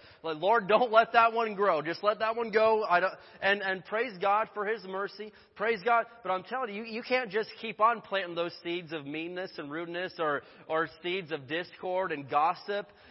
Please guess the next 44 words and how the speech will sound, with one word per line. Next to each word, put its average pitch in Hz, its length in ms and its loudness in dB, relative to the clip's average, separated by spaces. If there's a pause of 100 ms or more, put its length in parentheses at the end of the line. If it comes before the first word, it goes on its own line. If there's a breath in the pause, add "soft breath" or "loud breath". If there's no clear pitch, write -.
and 156 140 -6
not 185 180 2
expect 180 460 -4
to 165 100 -14
reap 170 220 -6
a 156 60 -4
harvest 151 420 -2
off 196 160 0
of 202 120 -10
it. 226 200 -2 (180 loud breath)
It's, 185 160 -6 (140)
it's 247 140 -6
gonna 294 200 -2
happen. 254 360 -8
And 139 120 -8
it 180 60 -10
may 220 120 -2
not 277 140 0
happen 254 280 -2
instantly. 165 500 -8 (340 soft breath)
You 156 80 -4
know, 196 200 -2
sometimes 247 400 -2
it 226 100 -10
takes 247 260 -4
a 180 40 -10
minute, 151 320 -6
but 160 260 0
it 143 260 -8
does 175 320 0 (160)
happen. 190 420 -4 (340 loud breath)
And 170 180 -4
so 180 180 2 (140)
don't 247 220 2
be 294 100 -4
deceived. 156 640 -8
God 190 260 0
is 202 140 -6
not 196 240 2
mocked. 185 380 -2 (280 loud breath)
For 165 140 -2
whatever 220 680 4
a 196 160 0
man 214 340 -4